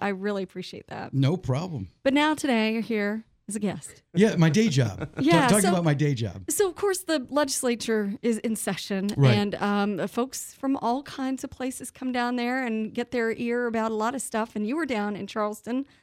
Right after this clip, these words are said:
Speaker 1: last week when you weren't hosting and
Speaker 2: Right,
Speaker 1: doing
Speaker 2: right.
Speaker 1: news here, um, talking about agritourism.
Speaker 2: Well, yeah, it was, uh, I was out in, uh, Charleston for West Virginia Tourism Day. So the whole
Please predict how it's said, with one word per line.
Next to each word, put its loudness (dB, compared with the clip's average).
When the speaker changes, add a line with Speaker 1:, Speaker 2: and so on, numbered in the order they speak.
Speaker 1:
last -2
week -2
when 2
you 2
weren't 0
hosting 4
and 8
Speaker 2:
Right, -2
Speaker 1:
doing 6
Speaker 2:
right. 6
Speaker 1:
news 2
here, 0
um, 2
talking -4
about 0
agritourism. -4
Speaker 2:
Well, 6
yeah, 2
it 4
was, 2
uh, -2
I 4
was 4
out -2
in, 2
uh, 2
Charleston 0
for 0
West 0
Virginia -2
Tourism -2
Day. -12
So 2
the 2
whole 2